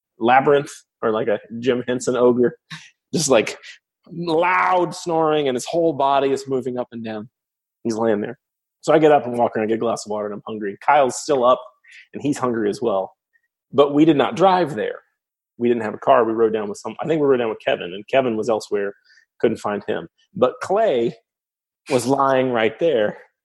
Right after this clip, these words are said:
and we could see that his keys were hanging out of his pocket. So at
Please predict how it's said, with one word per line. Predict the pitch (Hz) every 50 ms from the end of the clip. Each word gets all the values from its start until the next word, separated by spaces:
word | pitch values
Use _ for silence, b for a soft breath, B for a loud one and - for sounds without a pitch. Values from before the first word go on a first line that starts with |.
| _ _ _ _ _ _ _ _ -
and | 135 131 127 131
we | 147 135
could | - 143 120 -
see | - - 220 220 214 185
that | 156 139
his | 175 - -
keys | - - - 240 226 202 175 139 135
were | 135 127
hanging | - 151 151 147 135 131
out | 127 117 -
of | -
his | 135 - -
pocket. | - - - 117 147 - - - - _ _ _ _ _ _ _ _ _ _ _ _ _ - - _ _ _ _ _ _ b b b b b b b b _ _ _ _ _
So | - - - - - 180 165 165 170 156
at | 147 127